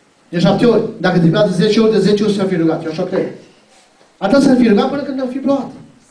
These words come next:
Și sunt mijlocitori, oameni care se roagă ore, ore, ore în șir. Am auzit pe cineva care s-a rugat vreo douăzeci și patru de ore pentru o persoană.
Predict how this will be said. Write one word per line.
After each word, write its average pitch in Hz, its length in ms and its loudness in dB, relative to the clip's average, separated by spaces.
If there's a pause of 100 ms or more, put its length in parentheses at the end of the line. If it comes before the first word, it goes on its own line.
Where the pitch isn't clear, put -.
(800)
Și - 160 -6
sunt 269 340 2
mijlocitori, 208 600 2
oameni 240 340 2
care 202 320 0 (720)
se - 160 -8
roagă 254 320 2 (260)
ore, 214 160 -2 (160)
ore, 277 520 2
ore 320 300 0
în 302 60 2
șir. 262 300 -2 (880)
Am 185 120 -8
auzit 208 200 -2
pe 214 120 -6
cineva 202 460 -4 (840)
care 180 140 -6
s-a 185 100 -8
rugat 180 300 -2
vreo 165 140 -6
douăzeci 202 320 -2
și - 60 -10
patru 165 240 -6
de 151 60 0
ore 127 320 -6
pentru 127 220 -14
o - 20 -10
persoană. 123 320 -14